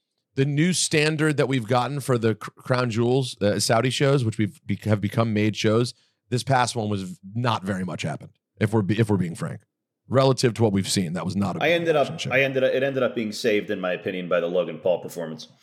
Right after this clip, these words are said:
Speaker 1: Oh no, that was very good.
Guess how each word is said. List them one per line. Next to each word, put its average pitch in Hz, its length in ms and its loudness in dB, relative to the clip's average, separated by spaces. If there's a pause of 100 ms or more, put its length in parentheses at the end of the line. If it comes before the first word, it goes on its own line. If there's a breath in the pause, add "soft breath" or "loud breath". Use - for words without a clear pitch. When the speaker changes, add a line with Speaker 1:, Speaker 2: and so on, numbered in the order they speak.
(1200 soft breath)
Speaker 1:
Oh 185 100 2
no, 190 100 4
that 170 200 4
was 220 100 2
very 135 220 0
good. 156 260 0